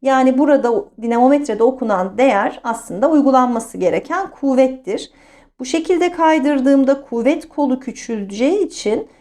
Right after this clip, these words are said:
tabii ki dinamometrede okuduğum değer büyüyecektir. Dinamometrede okunan değer artar. Bu ifade doğru.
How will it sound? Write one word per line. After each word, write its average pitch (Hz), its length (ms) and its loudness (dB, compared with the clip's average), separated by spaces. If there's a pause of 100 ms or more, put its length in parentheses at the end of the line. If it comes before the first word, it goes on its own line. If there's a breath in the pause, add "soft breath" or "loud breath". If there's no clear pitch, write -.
(160 soft breath)
tabii 254 360 -2
ki 262 180 -6
dinamometrede 247 680 0
okuduğum 233 680 2
değer 202 460 4 (360)
büyüyecektir. 240 960 -2 (520)
Dinamometrede 233 640 2
okunan 202 460 0
değer 170 220 4
artar. 240 680 0
Bu 202 80 0
ifade 196 500 -2
doğru. 165 300 0